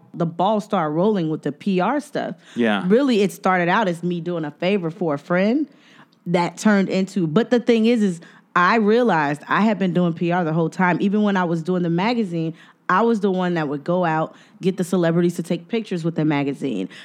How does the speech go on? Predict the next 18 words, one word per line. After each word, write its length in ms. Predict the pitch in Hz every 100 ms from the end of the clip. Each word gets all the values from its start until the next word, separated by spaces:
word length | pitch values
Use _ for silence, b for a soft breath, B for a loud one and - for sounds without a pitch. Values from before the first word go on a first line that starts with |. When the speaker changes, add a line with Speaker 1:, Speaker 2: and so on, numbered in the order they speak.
| -
Speaker 1:
So 180 | 220 202
that 260 | 190 220
was 200 | 220 202
me 200 | 208 233
all 140 | 208 190
the 100 | 175
time, 500 | - 220 240 196 170
just 280 | 175 147 -
getting, 400 | 190 208 196 185 B -
and 100 | 196 -
I 140 | 208
didn't 200 | 269 208
know 120 | 196
I 100 | 190
was 180 | 175 165
doing 320 | 156 220 226
P 240 | 170 196 151
R 460 | 185 180 104 87